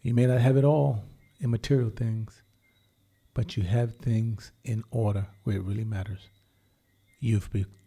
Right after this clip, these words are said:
been restored into your right mind. If you don't,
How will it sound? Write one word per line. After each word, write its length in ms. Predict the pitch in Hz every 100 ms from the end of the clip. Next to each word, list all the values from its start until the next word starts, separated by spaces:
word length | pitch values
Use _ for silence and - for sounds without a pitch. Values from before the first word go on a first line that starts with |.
| _ -
been 200 | 113 110
restored 640 | 113 - - 113 92 98 - _ _
into 300 | - 104 -
your 220 | 92 90 85
right 300 | 90 - 90
mind. 720 | 85 - - - _ _ _ _ _ _ _ _ _ _ _ _ _ _ -
If 140 | 107
you 100 | 117
don't, 540 | 104 143 139 135 -